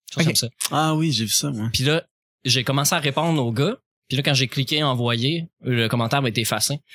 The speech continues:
Speaker 1: Sauf que vu que j'étais sur la page, j'ai pu cliquer sur le nom du gars puis aller voir. Puis tu sais, c'est un gars de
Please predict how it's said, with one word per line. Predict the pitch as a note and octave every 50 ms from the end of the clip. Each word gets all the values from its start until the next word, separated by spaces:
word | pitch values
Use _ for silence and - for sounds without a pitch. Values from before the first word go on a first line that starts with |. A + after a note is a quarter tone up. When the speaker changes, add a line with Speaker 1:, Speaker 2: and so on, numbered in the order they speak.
| - - -
Speaker 1:
Sauf | - - B2 -
que | C3 A#2
vu | A2 A2 B2+
que | C#3 - B2+
j'étais | - - B2
sur | - - B2
la | A#2+ G#2+
page, | - - B2+ D3 D#3+ C3
j'ai | A#2
pu | G#2+ - G#2+
cliquer | - - A2+ - A#2+
sur | - - B2+
le | A#2+
nom | A#2+ A#2
du | A2 A2
gars | A2+ B2+ F#3
puis | F#3+ -
aller | G#2+ G#2+ G#2
voir. | G2+ A2+ B2 G3 - _ - - - _ -
Puis | C3
tu | A2 F#3+
sais, | - -
c'est | -
un | F3 C3 A#2+ A#2 A2 G#2+ G#2+ G#2
gars | G2 A2+ C#3+ F#3+
de | G3 D#3 A#2+ A2 G2+ G2 G2 F#2+ G2 G2 G2+ G2+ G#2 G#2